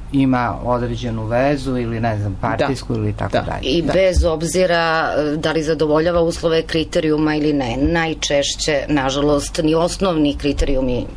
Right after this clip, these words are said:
Speaker 3: nisu zadovoljeni.
Speaker 2: Što je u stvari i najveći problem. Nedostatak stručnosti, ta aljkavost na funkcijama na kojima ne bi trebalo da
Speaker 3: A
Speaker 2: bude.
Speaker 3: nažalost, to se vidi i tamo gde, gde,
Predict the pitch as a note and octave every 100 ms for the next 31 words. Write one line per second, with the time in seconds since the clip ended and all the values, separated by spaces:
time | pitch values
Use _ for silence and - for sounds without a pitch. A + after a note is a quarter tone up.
0 | - D#3+ D#3+ C#3+ D#3 C#3 B2+ G#2+ A2 F2
1 | - - F3 E3 F3+ F3+ F3 E3+ D#3 D3+
2 | - - C3+ C3 C3+ C#3+ - - - E3+
3 | E3 E3 F3 F3 E3+ - E3+ E3+ E3 -
4 | D#3 - D#3 - D#3 C#3+ D3+ D3+ C3 C3
5 | - - D3+ D3+ D3 D3 D#3+ D3 - -
6 | C#3+ D3 D#3 D3 D3+ D3 C#3+ C3+ C#3 -
7 | - - D3 D3+ D#3 D3+ E3 D#3+ - -
8 | - - D#3+ - D3 D#3+ D3+ E3 D#3 D#3
9 | - D#3+ D#3 D#3 D#3+ D3+ D3 D#3+ D#3+ D3+
10 | C#3+ C#3 D3+ D3